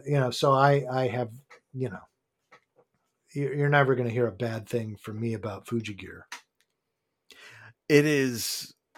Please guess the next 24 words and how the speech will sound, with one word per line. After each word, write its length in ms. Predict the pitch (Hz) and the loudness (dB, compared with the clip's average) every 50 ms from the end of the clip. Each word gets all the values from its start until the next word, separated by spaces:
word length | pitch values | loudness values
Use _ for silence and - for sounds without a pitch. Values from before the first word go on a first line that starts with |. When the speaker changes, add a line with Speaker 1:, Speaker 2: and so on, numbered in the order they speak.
| - _ - | -20 _ 2
Speaker 2:
yeah, 420 | 151 131 123 113 98 90 - 92 - - | 6 8 8 8 6 2 -4 -6 -4 -2
uh, 220 | - 117 107 104 104 107 107 123 123 101 _ - _ - - | 0 2 2 2 2 0 -2 -4 -4 -6 _ -20 _ -20 -12
th-, 200 | 107 - 101 135 | -8 -8 -8 -4
that 340 | 120 123 123 123 123 - - - | 0 4 6 6 6 4 2 -4
original, 840 | - 120 113 110 120 120 113 98 120 113 113 110 104 104 101 95 87 _ _ _ _ _ _ _ _ _ _ _ _ _ _ _ _ _ _ _ _ _ _ _ _ _ _ _ _ - | -2 -2 2 4 4 4 4 2 0 2 2 4 4 2 2 -2 -4 _ _ _ _ _ _ _ _ _ _ _ _ _ _ _ _ _ _ _ _ _ _ _ _ _ _ _ _ -6
uh, 520 | 110 98 92 90 85 85 82 80 80 78 - - | -4 -4 -4 -4 -4 -4 -6 -6 -6 -6 -4 0
X 240 | 113 113 - - - | 0 0 0 2 2
one 140 | 123 113 | 2 2
hundred 420 | 101 107 110 101 101 101 98 101 - - | 4 2 2 2 2 2 2 2 0 -2
X 180 | 110 98 - - | -6 -6 -6 -10
Pro 560 | - - - 120 107 101 95 95 95 95 98 _ _ _ - | -10 -4 0 2 2 2 2 0 -4 -6 -12 _ _ _ -6
one, 420 | 107 101 98 95 90 85 80 76 - _ _ _ _ - | -4 -2 -2 -2 -2 -4 -6 -10 -14 _ _ _ _ -6
that 280 | 117 110 104 104 - - | -4 -2 -2 -4 -6 -4
was 520 | 107 107 101 98 95 95 87 - - - - 113 | -4 -4 -4 -4 -6 -6 -8 -10 -12 -14 -14 -8
just 500 | 107 110 98 82 80 - - - - _ _ _ _ _ _ _ _ _ _ _ _ _ _ _ - | -4 -2 -2 -2 -2 -6 -10 -12 -16 _ _ _ _ _ _ _ _ _ _ _ _ _ _ _ -4
magic. 600 | 104 98 95 92 90 80 - 82 76 - - - _ _ - - | -2 -2 0 -2 -2 -4 -8 -12 -12 -14 -20 -20 _ _ -14 -12
Uh, 320 | 95 90 87 82 80 82 90 | -10 -8 -8 -10 -10 -8 -2
the, 540 | 101 107 101 92 92 90 90 87 87 50 - - - - - - - - - 151 - - _ _ | 0 2 2 4 4 2 2 0 0 -4 -8 -16 -20 -20 -20 -20 -20 -20 -20 -20 -20 -20 _ _
the 140 | - 151 156 | -2 0 0
Speaker 1:
I, 40 | 160 | 2
Speaker 2:
one 260 | 107 120 135 135 254 | 4 6 6 6 6
Speaker 1:
it, 80 | - - | 2 -2
<laughs> 140 | - - | -4 -2
Speaker 2:
shot. 200 | - 123 113 104 | 0 0 0 0